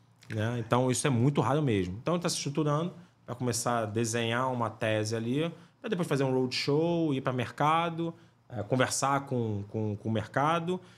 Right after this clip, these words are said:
e, eventualmente, ter um investimento robusto pra que a gente possa fazer um, um crescimento, ir pra Argentina, Chile, é, mais estados no Brasil. Hoje a gente tá no Rio de Janeiro,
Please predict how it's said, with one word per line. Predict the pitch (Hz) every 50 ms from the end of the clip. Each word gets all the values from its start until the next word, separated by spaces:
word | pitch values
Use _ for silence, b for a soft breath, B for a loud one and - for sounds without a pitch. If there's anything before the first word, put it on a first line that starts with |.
| B B _
e, | 214
eventualmente, | 214 190 180 165 170 170 143 143 143 143 -
ter | - 147
um | 147 143
investimento | 131 135 135 - - 127 123 127 135 147 156 151 147 170 160 160 156 151 143 - - - -
robusto | 117 110 104 110 117 143 160 165 -
pra | 175 - 170
que | 156 170
a |
gente | - -
possa | - 143 143 -
fazer | 147 - 143 123 117 127
um, | 127 131 127 120 110 107 B B B B B B _
um | 104 101
crescimento, | 95 120 117 - - 101 110 113 104 - 104
ir |
pra | 104 110 98
Argentina, | 98 98 95 85 - - - 95 98 113 120 107 95 87 78 71
Chile, | - - - - 98 104 113 117 117 107 98 87 85 82 78 71 B B B B B _ -
é, | 87 90 92 92 92 87 85 85 -
mais | 101 101 117 131 147 151 143 120
estados | 107 - - - 117 117 107 113
no | 107
Brasil. | 101 104 98 92 90 107 120 123 117
Hoje | 123 139 151 147 143 151
a |
gente | 147 143 143 -
tá | - 123 113 107 98 B B B B B B B _
no | 98 85
Rio | 107 117
de | 113 127
Janeiro, | 135 135 147 170 185 202 208 208 220